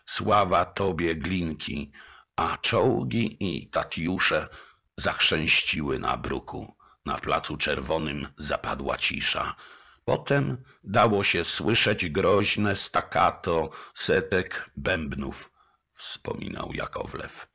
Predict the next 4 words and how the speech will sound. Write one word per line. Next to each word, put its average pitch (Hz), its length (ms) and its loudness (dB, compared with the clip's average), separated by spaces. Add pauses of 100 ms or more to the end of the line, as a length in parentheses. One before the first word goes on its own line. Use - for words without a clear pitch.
(440)
maszerując 82 760 0 (200)
w 73 80 -12
zwartych 76 640 -2
formacjach 78 840 -2